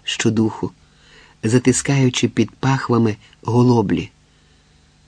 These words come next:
Зламане колесо водило возом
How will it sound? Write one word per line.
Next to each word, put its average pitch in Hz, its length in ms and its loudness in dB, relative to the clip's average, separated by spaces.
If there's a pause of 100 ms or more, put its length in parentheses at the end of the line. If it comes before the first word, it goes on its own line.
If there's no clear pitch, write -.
(320)
Зламане 135 500 4
колесо 127 540 2
водило 117 400 2
возом 135 520 2